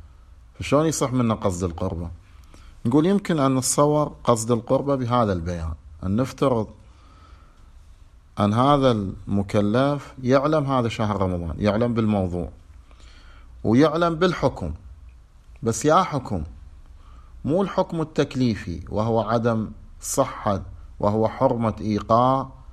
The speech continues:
غير شهر رمضان في شهر رمضان، مو هذا اللي يعلم به، هذا ما يعلم به، يعلم بالحكم الوضعي وهو عدم صحة إيقاع غير شهر رمضان في شهر رمضان، حكم الوضعي عرفه.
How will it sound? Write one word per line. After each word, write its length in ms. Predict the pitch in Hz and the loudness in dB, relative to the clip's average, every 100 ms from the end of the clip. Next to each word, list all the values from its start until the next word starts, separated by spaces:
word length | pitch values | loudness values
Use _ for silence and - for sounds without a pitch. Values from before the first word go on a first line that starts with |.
| - - - - - - | -20 -20 -20 -20 -14 -2
غير 260 | 104 131 127 | 4 4 4
شهر 380 | - 135 135 | 0 2 2
رمضان 480 | 135 139 139 143 143 | 2 2 0 0 -2
في 180 | - 110 | -2 -4
شهر 360 | - 110 107 92 | 0 0 0 -2
رمضان، 360 | 85 80 78 - - - - | -2 -6 -8 -10 -18 -16 -4
مو 180 | 147 160 | 0 2
هذا 160 | 147 | 2
اللي 180 | 123 101 | 2 2
يعلم 320 | 92 87 85 | 0 -2 -8
به، 160 | 76 113 | -4 0
هذا 80 | 147 | 2
ما 100 | 170 | 2
يعلم 280 | 139 104 85 | 2 0 -2
به، 160 | 78 - - - - - - - - - | -8 -12 -16 -18 -20 -20 -20 -20 -18 -2
يعلم 540 | 113 147 156 165 165 135 | 4 4 4 2 2 0
بالحكم 580 | 123 110 143 - 147 | -2 0 -2 -2 -4
الوضعي 920 | 156 156 123 113 131 117 101 104 92 78 - - - - - - - - - - - | -2 -4 -4 4 4 4 -2 -2 -4 -8 -18 -20 -20 -20 -20 -20 -20 -20 -20 -20 -4
وهو 280 | 101 110 117 | 0 2 2
عدم 420 | 110 131 143 131 | 2 2 4 2
صحة 520 | 110 - 120 - 117 107 - | 0 0 -2 0 -2 -2 -4
إيقاع 640 | 110 104 - 123 113 92 | -2 -2 0 2 2 -2
غير 340 | 95 104 139 143 | -2 2 2 2
شهر 380 | - 143 147 151 | -2 -2 0 0
رمضان 500 | 156 151 156 160 151 | 0 -2 -2 -4 -6
في 220 | - 107 | -6 -4
شهر 360 | - 120 123 | -2 -2 -2
رمضان، 400 | 98 90 82 80 76 - - - - - 101 | -2 -4 -6 -8 -10 -16 -20 -20 -20 -8 -6
حكم 200 | 104 104 | -2 2
الوضعي 360 | 113 143 123 | 4 2 0
عرفه. 300 | 87 80 - | -2 -8 -12